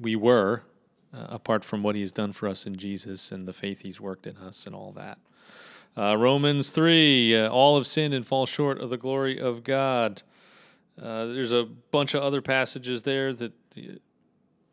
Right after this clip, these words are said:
that basically say that same thing, that, uh, you know, we were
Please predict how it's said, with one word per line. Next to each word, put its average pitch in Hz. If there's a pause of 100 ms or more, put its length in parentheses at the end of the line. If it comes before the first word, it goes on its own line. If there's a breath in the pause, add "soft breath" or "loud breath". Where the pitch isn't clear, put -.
(240)
that 147
basically 135
say 135
that 120
same 123
thing, 123
that, 110 (280)
uh, 120 (100)
you -
know, 120
we 135
were 113